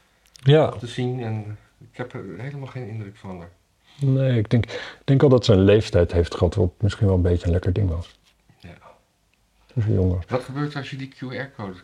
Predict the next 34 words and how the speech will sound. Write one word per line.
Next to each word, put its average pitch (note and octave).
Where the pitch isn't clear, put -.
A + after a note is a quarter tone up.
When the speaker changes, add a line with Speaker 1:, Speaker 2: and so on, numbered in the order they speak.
Speaker 2:
scant? F#2
Daar G#2+
zal F#2
ook A2
nog A2
wel F#2
een E2+
grap F2
in F2+
zitten. -
Speaker 1:
Zou A2
het? -
Speaker 2:
We G#2
maken G#2
nu A2+
een A#2
Q A2+
R-code G2+
van G2
die F#2+
Ryanair-ticket F#2+
van, F2+
eh, E2+
Speaker 1:
Oh, A#2
zijn C#3
we D3
weer C#3
bezig? D3
Speaker 2:
We F#2+
zijn F#2
ook E2+
nooit E2
gestopt. -
Speaker 1:
Oké. F2+